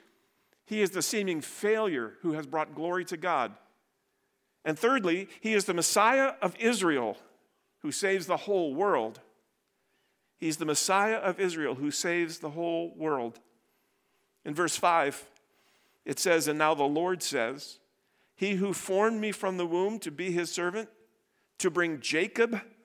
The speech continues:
back to him, and that Israel might be gathered to him, for I am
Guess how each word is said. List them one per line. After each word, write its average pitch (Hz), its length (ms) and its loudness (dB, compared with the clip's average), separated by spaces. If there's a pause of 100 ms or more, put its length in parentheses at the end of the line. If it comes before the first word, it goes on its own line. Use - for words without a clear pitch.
back 196 240 2
to 202 120 -2
him, 214 260 0
and 170 120 -2
that 151 200 0
Israel 220 540 4 (200)
might 165 200 0
be 165 120 -2
gathered 185 460 0
to 220 100 -6
him, 226 260 -4
for 185 180 -4
I 156 100 2
am 139 120 -2